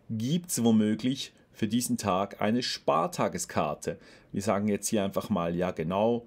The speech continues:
Sonntag hier, den dreiundzwanzigsten, übernehmen wir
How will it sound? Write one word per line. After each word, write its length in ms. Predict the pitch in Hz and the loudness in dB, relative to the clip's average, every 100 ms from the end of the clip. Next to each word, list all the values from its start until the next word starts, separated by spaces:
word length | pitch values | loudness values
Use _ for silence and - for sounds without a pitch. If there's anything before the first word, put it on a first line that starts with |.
| - - | -16 -12
Sonntag 600 | 85 107 131 127 113 110 | 2 4 4 2 2 0
hier, 360 | - 101 110 107 - - | -2 0 0 0 -14 -8
den 80 | |
dreiundzwanzigsten, 1040 | 87 87 80 80 117 123 - 113 - 110 110 - _ | -2 0 0 0 0 0 -2 -4 0 0 -2 -14 _
übernehmen 540 | - 82 90 113 123 | -4 -2 2 2 4
wir 240 | 117 113 | 4 2